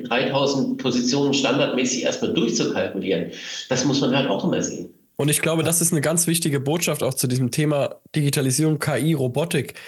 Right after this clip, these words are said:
Speaker 2: Ich glaube, in der Bauindustrie, gerade mit dem, was Herr Müller sagte, mit dem anstehenden, eigentlich vorstehenden Generationenwechsel, aber die,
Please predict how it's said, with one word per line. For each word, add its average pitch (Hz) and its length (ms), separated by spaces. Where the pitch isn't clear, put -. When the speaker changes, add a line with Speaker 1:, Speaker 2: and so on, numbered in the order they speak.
Speaker 2:
Ich - 160
glaube, 160 260
in 139 80
der 127 80
Bauindustrie, 147 560
gerade 139 260
mit 131 140
dem, 143 140
was 135 160
Herr 123 60
Müller 151 220
sagte, 131 300
mit 120 120
dem 120 100
anstehenden, 131 720
eigentlich 170 380
vorstehenden 170 560
Generationenwechsel, 147 800
aber 131 100
die, 131 240